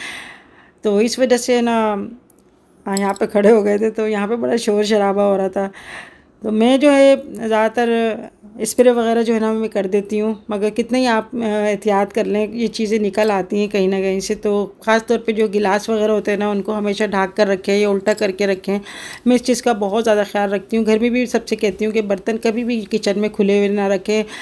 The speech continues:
हंडिया भी जो है ना उसमें चम्मच निकाल कर ढक कर रखें ताकि कोई कीड़ा वगैरह जो है ना, ना जाए। यहाँ पे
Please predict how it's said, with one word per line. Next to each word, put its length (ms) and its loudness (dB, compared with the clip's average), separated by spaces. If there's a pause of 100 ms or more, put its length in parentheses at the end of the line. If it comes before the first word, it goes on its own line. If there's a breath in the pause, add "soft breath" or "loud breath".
(280 loud breath)
हंडिया 320 6
भी 160 0
जो 100 2
है 80 2
ना 200 0
उसमें 240 -4
चम्मच 360 -4
निकाल 320 -2
कर 180 -2
ढक 140 -4
कर 160 0
रखें 240 -2
ताकि 220 -2
कोई 200 0
कीड़ा 280 2
वगैरह 360 0
जो 120 -4
है 60 -2
ना, 120 -4
ना 220 -4
जाए। 240 -4 (560 loud breath)
यहाँ 160 4
पे 400 4